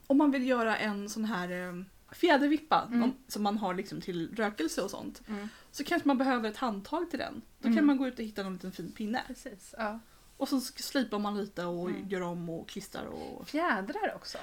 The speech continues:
Speaker 1: Fjädrar,
Speaker 2: Det
Speaker 1: precis.
Speaker 2: hittar man ju ofta ute
Speaker 1: Ja.
Speaker 2: i skogen.
Speaker 1: Mm.
Speaker 2: Eh, och, och på landet så har jag ett ställe,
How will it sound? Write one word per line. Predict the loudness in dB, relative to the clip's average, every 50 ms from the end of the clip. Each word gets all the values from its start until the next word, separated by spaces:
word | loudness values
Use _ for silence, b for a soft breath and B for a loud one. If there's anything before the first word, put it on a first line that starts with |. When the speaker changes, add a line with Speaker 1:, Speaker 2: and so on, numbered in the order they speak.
| -12
Speaker 1:
Fjädrar, | 4 6 8 8 8 6 4 0 -4 -2 0
Speaker 2:
Det | 0
Speaker 1:
precis. | 2 4 4 4
Speaker 2:
hittar | 6 6
man | 6 6 6
ju | 4 2
ofta | -2 -4 -8 -8 -4 0 0 0 2
ute | 2 2
Speaker 1:
Ja. | 2 0
Speaker 2:
i | 0
skogen. | -4 -8 -12 -14 -14 -14 -14 -14 -10 -4
Speaker 1:
Mm. | 2 2 2 2 2 -4 -16 -20 -20 _ b b b b b b b b b _ -20 -18 _
Speaker 2:
Eh, | -8 -6 -4 -4 -4 -4
och, | -4 -6 -4 -4 -2 -2 -2 -2 -4
och | -4 -4 -2
på | 0 2
landet | 4 6 6 6 6 4
så | 2 2
har | 2 4
jag | 4 2
ett | 0 -4 -8
ställe, | -6 -6 -4 -4 -2 -4 -4 -6